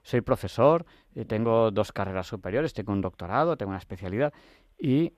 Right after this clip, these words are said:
ca-, cuanto más estudio, más afianzo mi fe, y es una, es, es un testimonio personal mío, eh, que espero que le sirva un poco al, al, al hijo de,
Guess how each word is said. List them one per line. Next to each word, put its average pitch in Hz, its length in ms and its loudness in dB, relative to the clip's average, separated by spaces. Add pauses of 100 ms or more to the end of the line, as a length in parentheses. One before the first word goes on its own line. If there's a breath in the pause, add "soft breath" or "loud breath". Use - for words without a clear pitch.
ca-, 110 200 -2
cuanto 123 560 6
más 185 280 2
estudio, 170 760 -2
más 131 260 4
afianzo 123 500 -2
mi 110 140 0
fe, 226 240 -4
y 131 60 -6
es 107 100 -6
una, 135 180 4
es, - 300 -6
es - 140 -4
un 151 100 2
testimonio 127 640 2
personal 123 560 -4 (140)
mío, 139 340 0 (600 soft breath)
eh, 110 580 0
que - 60 -8
espero 135 260 4
que 127 120 0
le 120 100 4
sirva 131 360 2
un 107 200 -6
poco 117 420 0
al, 104 240 0
al, 110 260 -4
al 117 120 2
hijo 113 260 -2
de, 110 240 0